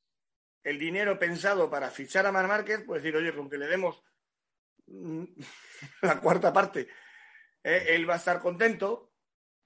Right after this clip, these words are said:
porque estamos hablando de otro detalle. Pedro Acosta acaba de cumplir diecisiete años. En Moto dos el año que viene cumplirá dieciocho, ya con la, con la, con la categoría, eh, en marcha.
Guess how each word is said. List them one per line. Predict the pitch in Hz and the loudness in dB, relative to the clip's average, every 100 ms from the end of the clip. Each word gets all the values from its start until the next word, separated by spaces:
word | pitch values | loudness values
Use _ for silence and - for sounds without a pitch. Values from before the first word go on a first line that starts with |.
| _ | _
porque | - 143 147 | -12 -4 -4
estamos | - 175 202 | -2 -2 2
hablando | 190 220 202 | 2 4 4
de | 185 | 2
otro | 160 | 0
detalle. | 147 175 220 151 90 _ _ _ _ _ _ _ _ _ _ _ _ _ _ _ | 0 2 2 0 -10 _ _ _ _ _ _ _ _ _ _ _ _ _ _ _
Pedro | 151 170 | -2 0
Acosta | 190 208 - | 0 0 0
acaba | 202 196 190 | 0 2 0
de | 175 | -2
cumplir | 170 196 202 | -2 -2 0
diecisiete | 190 165 151 175 160 160 | -2 -4 -4 -4 0 0
años. | 170 135 120 | 0 -4 -10
En | 131 | -10
Moto | 139 139 143 | -8 -6 2
dos | 208 196 | 2 2
el | 196 | 2
año | 196 190 | 0 0
que | 180 | 2
viene | 185 196 | 2 0
cumplirá | 185 151 156 165 | -4 -8 -2 0
dieciocho, | 180 - 156 175 - 120 151 _ _ _ _ _ _ | 0 -2 0 0 0 -6 -8 _ _ _ _ _ _
ya | - 139 | -2 2
con | 175 | 4
la, | 170 170 - - | 4 2 -8 -10
con | 131 | -6
la, | 131 127 127 _ _ _ _ _ _ | -4 -6 -10 _ _ _ _ _ _
con | - 151 160 | 0 2 4
la | 170 185 | 4 4
categoría, | 160 147 139 135 160 180 170 | 0 -8 -8 -2 0 0 0
eh, | 147 139 139 135 147 | -4 -4 -4 -6 -6
en | 135 | -4
marcha. | 165 160 - | -4 -4 -10